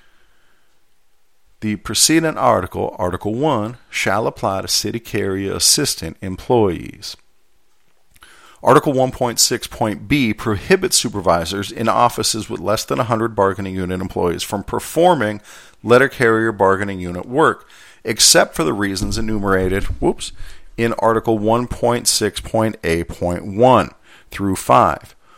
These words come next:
or when the duties being performed are included in the supervisor's position description. The Step four decision, N C dash C dash nine seven four six,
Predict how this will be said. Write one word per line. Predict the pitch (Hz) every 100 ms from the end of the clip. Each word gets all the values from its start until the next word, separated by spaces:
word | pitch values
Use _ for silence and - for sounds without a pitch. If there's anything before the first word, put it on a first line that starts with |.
| - -
or | - 131 147 156
when | 135 120
the |
duties | 113 104 101 107
being | - 101 104
performed | 147 - 104 98 -
are | 92 107
included | 127 117 107 107
in | - 98
the | 95
supervisor's | - 85 80 78 73 85 90
position | - 110 120 139 107
description. | 92 - 92 85 - - _ - - - - - -
The | -
Step | - - 147 -
four | - 139
decision, | 143 - 104 92 95 -
N | 110 123
C | 123 - 123 120
dash | 107 101 92 -
C | 131 123 120
dash | 104 90 82
nine | 101 98 101 101
seven | - 101 92 92
four | - 98 90
six, | - 180 180 -